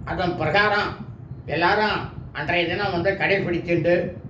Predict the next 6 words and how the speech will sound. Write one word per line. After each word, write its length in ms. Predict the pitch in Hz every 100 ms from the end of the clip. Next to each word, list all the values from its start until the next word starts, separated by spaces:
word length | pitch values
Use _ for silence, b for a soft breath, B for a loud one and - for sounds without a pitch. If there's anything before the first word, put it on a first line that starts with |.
| - - - - - - - - - - - - - - 170
உங்க 160 | 175 175 143 131 - - - - - - - - - - - -
எல்லாருடைய 920 | 160 190 214 220 220 220 214 214 208 196 180
வாழ்க்கையிலும் 600 | 202 214 208 196 202 196 - - - - - - - - 123 156
நீங்களும் 500 | 202 196 196 208 202 - - - - - 139
உங்களோட 320 | 160 170 156 127
குடும்பத்தை 420 | 165 208 208 202